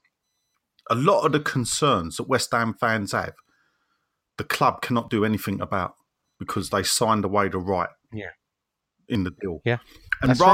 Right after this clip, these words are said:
Speaker 1: rather than admit it, hold up, rather than admit it and be honest about it, they f-, give people constantly false hope,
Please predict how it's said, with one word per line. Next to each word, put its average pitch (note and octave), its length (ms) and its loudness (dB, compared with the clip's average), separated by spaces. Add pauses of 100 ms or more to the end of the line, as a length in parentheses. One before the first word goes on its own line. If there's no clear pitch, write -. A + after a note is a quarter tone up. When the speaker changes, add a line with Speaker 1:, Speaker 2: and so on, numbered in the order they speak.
(140)
Speaker 1:
rather F#3 60 -2
than F3 180 2
admit E3+ 440 0
it, - 240 -4 (160)
hold F#3+ 200 0
up, - 280 2
rather G3+ 280 4
than F#3+ 180 2
admit F3+ 300 4
it A2 240 -4 (1040)
and B2 180 0
be D3+ 140 2
honest D3+ 380 2
about F2 380 -6
it, - 140 -14 (1400)
they A2 260 0 (1080)
f-, - 340 -18
give D3 260 0
people A2 520 -4
constantly G#2+ 640 -4
false G2+ 400 -4
hope, F2 280 -2